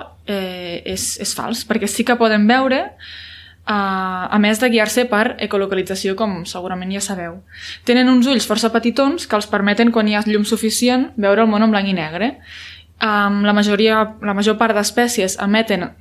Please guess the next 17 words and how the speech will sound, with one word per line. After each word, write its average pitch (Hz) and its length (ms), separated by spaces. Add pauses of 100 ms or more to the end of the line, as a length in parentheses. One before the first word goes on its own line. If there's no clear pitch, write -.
crits 240 400
d'ecolocalització 196 960
a 196 80
freqüències 208 500
tan 233 140
altes 262 480
que 220 140
nosaltres 214 400
no 226 80
els 220 100
podem 214 180
sentir. 190 460
Són 220 180
el 220 120
que 233 80
anomenem 226 500
ultrasons. 190 640